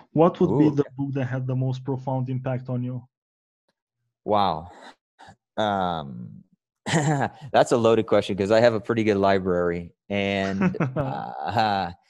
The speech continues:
Speaker 2: I, I feel as though I'm fairly well read and I read books that I might not like,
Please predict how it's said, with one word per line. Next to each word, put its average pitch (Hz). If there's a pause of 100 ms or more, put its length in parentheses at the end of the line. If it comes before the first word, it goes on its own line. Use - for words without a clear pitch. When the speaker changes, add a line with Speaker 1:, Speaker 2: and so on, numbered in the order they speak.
(180)
Speaker 2:
I, 101 (280)
I 104 (180)
feel 123
as 107
though 107
I'm 104
fairly 110
well 107
read 95 (380)
and 98
I 98
read 101
books 101
that 95 (160)
I 98
might 101
not 107
like, 95